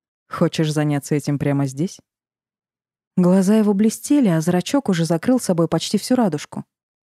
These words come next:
Что начиналось как издевательство, закончилось и для него нешуточным возбуждением. И нужно было как-то положить этому конец.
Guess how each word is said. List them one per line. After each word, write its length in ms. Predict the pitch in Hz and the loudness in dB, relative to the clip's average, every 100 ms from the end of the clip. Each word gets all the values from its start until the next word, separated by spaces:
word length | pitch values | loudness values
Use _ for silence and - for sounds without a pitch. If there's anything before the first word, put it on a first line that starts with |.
| _ _ _ _ _ | _ _ _ _ _
Что 300 | _ - 196 | _ -4 2
начиналось 500 | 185 170 202 196 180 | 2 2 2 4 2
как 220 | - 175 180 | 0 0 0
издевательство, 840 | 151 175 226 277 170 - 139 135 _ _ _ _ _ | 0 0 2 0 -6 -8 -10 -12 _ _ _ _ _
закончилось 760 | 165 170 - 277 - 214 190 - | -2 -2 2 0 2 0 0 0
и 40 | |
для 160 | 175 185 | 2 4
него 300 | 190 220 269 | 4 4 4
нешуточным 640 | 185 - 214 196 - 196 | 2 0 -4 -2 2 2
возбуждением. 720 | 190 190 233 220 170 143 143 _ _ _ _ _ | 2 2 2 2 0 -2 -8 _ _ _ _ _
И 100 | 165 | 0
нужно 340 | 170 190 180 | 2 2 0
было 200 | 180 170 | 0 0
как-то 340 | 160 202 - 226 | 0 -2 -2 -4
положить 520 | 190 175 160 165 - | 0 0 0 -2 -2
этому 300 | 151 151 147 | -2 0 0
конец. 500 | 175 170 131 - - | 0 0 -2 -6 -20